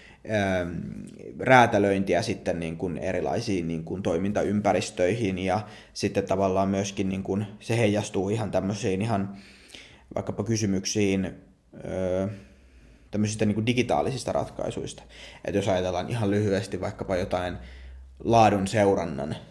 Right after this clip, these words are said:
työkalun rakentamista, jos haluttaisiin niin kuin rakentaa joku uudenlainen laadun seurannan työkalu, joka lähettäisi vaikka automaattisesti, öö, asiakkaille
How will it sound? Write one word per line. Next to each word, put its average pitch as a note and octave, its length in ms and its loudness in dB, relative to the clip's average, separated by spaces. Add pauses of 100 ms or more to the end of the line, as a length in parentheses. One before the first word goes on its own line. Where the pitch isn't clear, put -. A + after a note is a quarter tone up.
(320)
työkalun D#2 720 -2
rakentamista, C#2 640 -8
jos - 80 -6
haluttaisiin A2 360 0
niin F#2 100 -6
kuin A2 120 -4
rakentaa G2 340 -2
joku F2+ 160 -4
uudenlainen D#2+ 680 0 (200)
laadun E2+ 320 2
seurannan D#2 420 -2
työkalu, D#2+ 340 0
joka D#2 180 -2
lähettäisi F#2+ 380 -4
vaikka G#2 180 -4
automaattisesti, G2+ 1040 -2 (540)
öö, C2 420 -2 (300)
asiakkaille D#2+ 760 -2